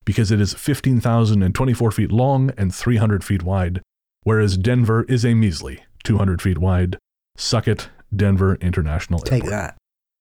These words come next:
Speaker 1: Exactly. But so before we get started, though, Paul, you were telling me that you are familiar with other stories from that region.
Speaker 2: Oh, yes. The Desert Bigfoot. This is probably the best area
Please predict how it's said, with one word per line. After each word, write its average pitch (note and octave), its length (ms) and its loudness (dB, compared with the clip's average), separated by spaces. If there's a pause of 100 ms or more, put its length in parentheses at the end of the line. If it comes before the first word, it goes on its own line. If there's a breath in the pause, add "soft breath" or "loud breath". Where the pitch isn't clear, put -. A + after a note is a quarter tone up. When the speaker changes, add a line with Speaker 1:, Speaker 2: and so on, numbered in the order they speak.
(120)
Speaker 1:
Exactly. G2 920 0 (720)
But D#3 180 0
so F3 180 0
before C#3 240 0
we C4+ 80 -2
get F#3 120 -2
started, E3 260 0
though, A2 100 0
Paul, G2 260 0
you A#2+ 140 2
were F#3 80 0
telling E3+ 280 0
me D3+ 120 2
that A#2+ 160 0
you B2+ 200 2
are C3 100 2
familiar B2+ 460 2
with A2 320 2
other A#2 180 2
stories A#2+ 360 0
from A2 80 0
that G#2+ 120 2
region. B2+ 300 0 (120)
Speaker 2:
Oh, A2 580 -4 (180)
yes. - 480 -6 (440)
The C3 120 2
Desert C#3 440 -2
Bigfoot. C#3 440 -2
This C#3+ 180 0
is C#3+ 80 -4
probably D#3+ 260 -2
the C#3 100 2
best C3 360 -2
area C3+ 440 0